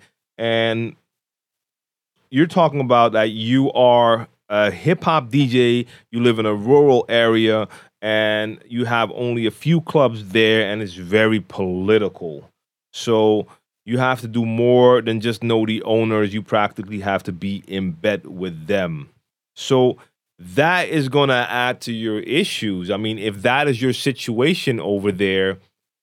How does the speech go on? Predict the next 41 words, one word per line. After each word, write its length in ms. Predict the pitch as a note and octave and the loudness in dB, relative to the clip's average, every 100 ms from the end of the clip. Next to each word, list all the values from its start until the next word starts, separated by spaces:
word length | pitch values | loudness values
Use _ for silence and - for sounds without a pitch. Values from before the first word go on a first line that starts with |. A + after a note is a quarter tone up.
| _ _ _ _ _ - | _ _ _ _ _ -12
a 60 | C#3 | -4
booking 300 | E3 C#4+ G#3 | -2 -2 -2
agency 480 | E3+ D#3+ D3 D3+ | 0 2 0 -2
is 80 | B2+ | -4
not 280 | A2+ A#2+ G#2+ | 0 0 2
gonna 200 | A2 G#2+ | 0 0
help 300 | G#2+ G2+ - | 2 0 -2
you 160 | G#2 G2+ | 0 2
out, 300 | G2 F#2+ - _ _ _ | 2 0 -6 _ _ _
but 300 | A2 A2+ A#2 - C#3+ | 0 2 0 -6 -8
you're 180 | B2 F3 | 0 0
probably 380 | E3+ G3 F#3 D#3+ | 4 4 4 2
gonna 200 | D3 B2 | 2 2
really 240 | C#3 D#3 | 2 2
have 240 | C#3+ C3+ | 2 0
to 80 | - | -2
expand 480 | G#2 - C#3+ C3 B2 | -4 -2 -2 0 -2
beyond 560 | A2+ A2+ B2 C3+ C#3 A#2+ | -6 -6 -4 -2 -2 -4
your 240 | A#2+ A#2 | -4 -4
own 600 | B2+ B2 B2 A#2+ G#2 G#2 | 0 0 0 -2 -4 -2
local 380 | A#2 B2 A2 G#2 - | 2 2 0 -6 -2
area. 540 | C#3 D#3 D#3+ D#3+ D#3+ D#3 - - _ _ | 2 4 4 4 2 -2 -16 -20 _ _
Or, 420 | G3 A3 E3+ C#3+ - - - | 4 6 6 2 -2 -20 -8
and 120 | A#2+ | -2
I 60 | A#2+ | -2
tell 260 | - C3+ | 0 -2
this 220 | B2 D#3 - | 0 -2 -2
all 220 | C3+ B2+ | 0 0
the 80 | G#2+ | -2
time, 420 | - C#3 A#2+ A2 | -4 -2 -2 -2
you're 160 | A#2+ | -2
gonna 220 | D3+ D3+ B2+ | -2 -2 0
have 220 | B2 A#2+ | 0 -2
to 80 | A#2+ | -6
try 220 | - A2+ | -2 -2
and 60 | A2 | -4
start 320 | - A2+ G#2+ | -2 -2 0
something 380 | - G#2 F#2 G2 | -2 -6 -6 -6
for 220 | G#2 G2 | -4 -4
yourself. 560 | F2+ - - G2 D#2+ - - - | -6 -8 -4 -4 -6 -12 -20 -20
So 360 | - A#2+ A2+ | -6 0 2